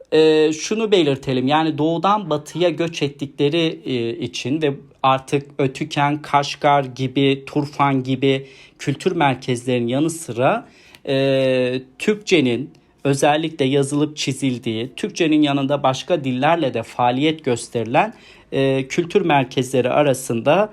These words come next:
artık Semerkant, Buhara gibi ki daha sonra son derece, e, parlayacak, ön plana çıkacak önemli, e, merkezlerden de, e, söz etmeye başlayacağız. Şimdi,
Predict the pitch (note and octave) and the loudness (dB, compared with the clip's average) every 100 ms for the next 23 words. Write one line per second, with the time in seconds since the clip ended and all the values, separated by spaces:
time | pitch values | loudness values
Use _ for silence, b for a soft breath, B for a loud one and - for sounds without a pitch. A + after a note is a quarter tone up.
0 | B B B D3+ C#3 E3+ - D3 D3+ E3 | B B B 0 0 -10 -4 0 2 2
1 | E3 D3 D#3+ D#3+ C#3+ D#3+ D#3 C#3+ B2 A#2+ | 0 -4 -4 -2 -2 0 0 0 -4 -4
2 | C3 F#3+ - C#3 C3+ C#3+ C#3+ C#3+ C#3 C3+ | -6 -6 -6 -4 -2 -4 -4 -4 -4 -4
3 | D#3 D#3+ C3+ A#2+ A2+ - A2+ A2+ B B | 0 0 0 -2 -2 -2 -2 -4 B B
4 | B - A#2+ A2+ A2+ - C3 B2 B2 A#2 | B -4 -2 -2 -4 -2 0 2 0 -2
5 | G#2+ D3 D3+ C3+ - B2+ A#2+ A#2+ - A#2 | 0 -2 0 -2 -2 -2 -2 -2 -4 -6
6 | A2 F3+ F#3 B B B C3+ C3 C3+ D3 | -2 -2 -4 B B B 0 2 2 2
7 | E3+ F#3 - - B2+ A#2+ A#2 A#2 B2 B2+ | 4 2 0 -2 0 0 0 0 0 0
8 | B2+ C3+ B2+ C3+ C3+ B2+ C3+ A#2+ E3 G3 | 0 -2 2 2 2 2 0 0 0 0
9 | - b b B2 A#2+ - D#3 C3 A#2 B2+ | -6 b b -4 -4 0 2 2 0 0
10 | D#3 G3 D3+ C#3 C3+ A#2+ A2+ G2 - B | 0 4 2 2 -4 -2 -2 -4 -8 B
11 | B B C#4 C#4 A#3 | B B 2 2 0